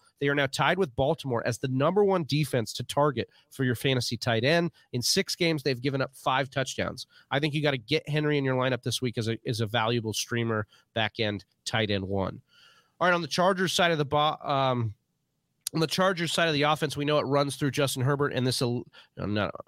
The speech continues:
elite, but very top-end second-year Q B. He was kind of blanked, uh, or erased in his week before the bye.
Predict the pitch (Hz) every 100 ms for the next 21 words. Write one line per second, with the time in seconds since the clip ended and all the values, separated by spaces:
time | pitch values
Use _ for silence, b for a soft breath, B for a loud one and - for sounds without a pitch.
0 | - 120 131 98 104 123 117 - 135 147
1 | 135 120 151 131 - 127 120 160 139 117
2 | 151 127 113 B - 175 156 127 - 202
3 | 247 160 - 123 143 185 - - B B
4 | B - 135 127 131 - 131 117 143 196
5 | - - - 156 151 143 123 - 147 131
6 | 165 - 156 - 160 135 120 123 180